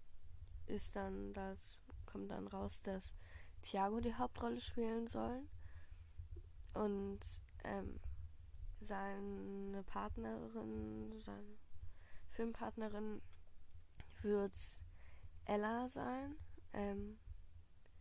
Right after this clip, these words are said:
und ja, das findet er halt nicht <laughs> wirklich toll. Und, ähm,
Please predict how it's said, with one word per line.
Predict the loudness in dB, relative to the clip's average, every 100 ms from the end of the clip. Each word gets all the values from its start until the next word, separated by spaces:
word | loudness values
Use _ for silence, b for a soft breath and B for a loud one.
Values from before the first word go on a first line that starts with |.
| B B B B B -2
und | 2 2 2 0 -2 -8 -12 -10 -10 -8
ja, | -6 -4 -4 -8 -8 -10 -8 -6
das | -4 -4 -6 -8 -10 -10 -12 -6
findet | -2 0 -2 -6
er | -6
halt | -6 -8 -8 -6 -6 -10 -12 -10 -10 -10 -8 -8 -10 -12 -14 -4
nicht | 0 0 0 12
<laughs> |
wirklich | 12 12 12 12 12 6 -4 -4 -6 B B B B B -8
toll. | 6 8 10 8 4
Und, | 6 6 4 0 0
ähm, | 0 2 0